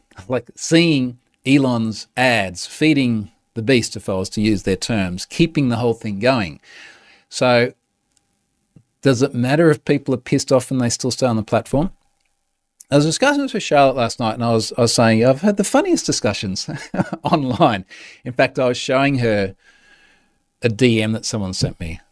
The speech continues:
uh, about this. I'll read you the D M because I've, it, it is self-ingratiating, but I, I think this person kind of, they got to the heart of it.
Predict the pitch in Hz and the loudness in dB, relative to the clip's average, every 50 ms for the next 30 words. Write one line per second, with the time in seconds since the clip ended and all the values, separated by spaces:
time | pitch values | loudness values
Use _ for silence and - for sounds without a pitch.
0 | _ _ _ - 87 87 85 85 85 - - 95 95 98 95 98 - 92 82 - | _ _ _ -20 -16 -14 -12 -12 -12 -12 -12 -6 -4 -4 -4 -4 -4 -8 -8 -6
1 | - 110 113 120 120 127 147 160 147 123 98 85 82 - 90 90 90 85 85 92 | -6 -6 -4 -2 0 2 4 4 4 2 -2 -4 -6 -6 -6 -6 -6 -6 -8 -8
2 | 90 101 98 92 92 - _ _ _ _ _ _ _ _ _ _ _ _ _ _ | -6 -6 -6 -8 -8 -12 _ _ _ _ _ _ _ _ _ _ _ _ _ _
3 | _ _ _ - 127 123 - - - 127 120 147 127 120 - - 160 165 165 - | _ _ _ -8 -8 -8 -6 -6 -6 -4 -2 -2 -2 0 2 4 6 6 4 4
4 | 160 131 117 110 107 104 - - 95 92 95 95 98 101 101 - 107 - - 98 | 0 0 2 0 0 0 -2 -4 -4 -4 -4 -4 -4 -4 -4 -4 -4 -4 -4 -4
5 | - - 120 - - - 98 90 - 101 90 - 104 92 90 87 82 80 - _ | -2 -2 -4 -2 0 2 2 2 2 -2 -4 -2 -2 -2 -2 -4 -6 -8 -12 _
6 | _ _ _ _ _ _ _ _ _ _ _ _ _ _ _ _ _ _ _ _ | _ _ _ _ _ _ _ _ _ _ _ _ _ _ _ _ _ _ _ _
7 | _ _ _ _ _ 113 113 - 123 117 - - 110 98 - 92 78 71 73 - | _ _ _ _ _ -2 -2 -2 -4 -4 -4 -6 -6 -6 -6 -6 -10 -12 -14 -14
8 | 76 76 - | -16 -16 -18